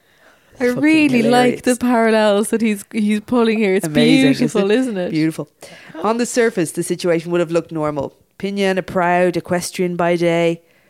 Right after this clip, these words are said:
Speaker 2: brushing his horse's mane, riding the handsome creature. But at night, he would cross the line. Anyway,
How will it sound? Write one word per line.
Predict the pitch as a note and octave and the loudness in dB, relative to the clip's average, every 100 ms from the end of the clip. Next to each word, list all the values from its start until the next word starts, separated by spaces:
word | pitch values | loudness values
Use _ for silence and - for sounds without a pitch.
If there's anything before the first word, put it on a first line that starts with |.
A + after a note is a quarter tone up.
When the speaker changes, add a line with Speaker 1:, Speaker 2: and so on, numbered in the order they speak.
| _ _ - | _ _ -4
Speaker 2:
brushing | F3 F3 F3+ | -2 0 -2
his | E3+ | -2
horse's | - F#3 F3+ F3 F3 | 0 0 0 -4 -4
mane, | F3 F3 F3 | 0 0 0
riding | E3 E3+ F3 F3+ F3 | 0 2 2 -2 -4
the | E3+ | -4
handsome | E3 E3+ - F3 | -6 -6 -8 -8
creature. | - F3+ E3+ F#3 F3 _ _ _ _ _ | -4 -4 -2 -6 -6 _ _ _ _ _
But | D#3 | -6
at | D3+ | -6
night, | F3 F3 D#3+ | -2 -2 -2
he | - | -4
would | D3+ | -8
cross | - D#3+ D3 | -6 -6 -6
the | - D#3 | -8 -6
line. | D#3+ D#3+ D#3+ D#3 _ _ _ _ _ _ - - _ _ _ _ _ - | -4 -4 -4 -8 _ _ _ _ _ _ -20 -20 _ _ _ _ _ -10
Anyway, | D#3+ D3 C#3+ | -6 -4 -6